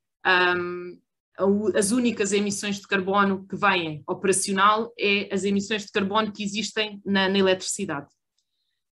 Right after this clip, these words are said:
Ahm, portanto,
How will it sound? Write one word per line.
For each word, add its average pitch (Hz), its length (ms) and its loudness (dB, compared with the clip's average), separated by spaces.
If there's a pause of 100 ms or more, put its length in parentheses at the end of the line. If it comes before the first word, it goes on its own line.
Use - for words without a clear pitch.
(160)
Ahm, 143 640 -2 (1120)
portanto, 139 460 -6